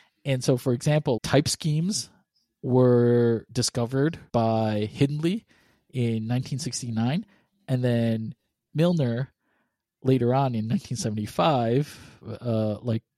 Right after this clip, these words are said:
put out a paper on the M L type system. And so these ended up to be equivalents of each other. And all the type systems of functional programming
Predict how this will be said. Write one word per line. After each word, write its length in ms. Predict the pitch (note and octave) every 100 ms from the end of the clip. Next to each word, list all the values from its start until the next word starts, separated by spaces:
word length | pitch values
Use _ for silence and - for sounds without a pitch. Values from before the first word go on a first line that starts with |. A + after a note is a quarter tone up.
| _
put 120 | - B2+
out 140 | A#2
a 40 |
paper 300 | - B2 A#2+
on 280 | A2 A2 A#2
the 160 | A2+ A2+
M 160 | C3 A#2+
L 120 | A2+
type 260 | - C3+ -
system. 460 | G2 - F#2+ - -
And 260 | B2 A#2+ -
so 320 | B2 A2 G#2+ - - _ _
these 360 | C3+ F#3+ D#3+ C#3 -
ended 260 | C3 B2
up 160 | B2 -
to 100 | C3
be 300 | B2 A2 G#2+ -
equivalents 640 | - - D3+ C#3 A2+ -
of 200 | - G#2+
each 240 | G#2 -
other. 320 | B2 A2+ A2 - _ _ _ -
And 340 | A#2 A2+ A2+ -
all 240 | B2 B2+
the 460 | B2+ B2+ A#2 A#2 - _ _ _ _
type 220 | D#3+ D3
systems 520 | - - C3+ B2+ B2 -
of 340 | - A#2 A2+ A#2
functional 500 | - C3+ B2 B2 A2+
programming 960 | - C3+ B2+ B2+ A#2 A2+ A2 G#2+ G#2+